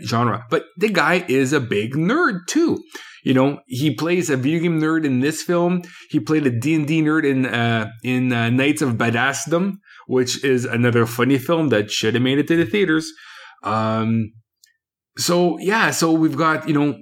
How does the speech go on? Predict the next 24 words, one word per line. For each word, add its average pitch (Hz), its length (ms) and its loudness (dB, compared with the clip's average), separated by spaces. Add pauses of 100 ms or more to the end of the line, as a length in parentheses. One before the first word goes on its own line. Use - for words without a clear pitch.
we've 147 140 -2
got 151 140 2
Michelle 165 360 2
Monaghan, 139 680 2
who 139 380 0
plays 135 600 0 (480)
a 127 100 0
semi 151 320 0
love 120 200 2
interest 131 340 0
in 151 60 -2
the 139 80 2
film. 139 400 -2 (640)
Uh, 120 160 2
Brian 147 280 2
Cox 151 300 0
is 180 140 2
in 190 140 2
it. 185 280 0 (340)
Uh, 120 220 0
Sean 143 400 2
Bean's 156 320 2
in 165 140 2
it. 160 220 0